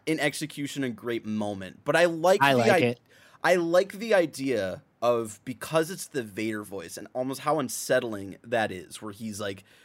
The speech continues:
Speaker 1: "Where's
Speaker 2: Mm-hmm.
Speaker 1: Padme? Is Padme all right?" 'Cause we've never heard the Vader voice care about
Speaker 2: Yeah.
Speaker 1: anybody, right? And I, I
Speaker 2: Mm-hmm.
Speaker 1: love, you know, I've always thought about,
Speaker 2: Oh, that's good.
Speaker 1: um,
Speaker 2: Yeah, I like that.
Speaker 1: Yeah, and I've always thought about, like,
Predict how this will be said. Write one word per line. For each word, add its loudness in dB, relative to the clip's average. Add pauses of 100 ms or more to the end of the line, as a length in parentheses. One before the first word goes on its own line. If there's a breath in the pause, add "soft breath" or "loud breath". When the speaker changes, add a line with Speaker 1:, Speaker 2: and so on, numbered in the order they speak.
Speaker 1:
"Where's 0
Speaker 2:
Mm-hmm. -10
Speaker 1:
Padme? 2
Is -4
Padme -2
all -2
right?" 0 (220 loud breath)
'Cause -4
we've -8
never -2
heard -4
the -6
Vader -2
voice 0 (640)
care 4
about 0
Speaker 2:
Yeah. 0
Speaker 1:
anybody, -12
right? -2 (240 loud breath)
And 4
I, 4
I 4
Speaker 2:
Mm-hmm. 0
Speaker 1:
love, 4
you -2
know, 0
I've 0
always 0
thought 4
about, 4
Speaker 2:
Oh, 10
that's 8
good. 8
Speaker 1:
um, -6
Speaker 2:
Yeah, 8
I 6
like 4
that. 0
Speaker 1:
Yeah, 2
and 2
I've 0
always 0
thought 2
about, 2
like, -2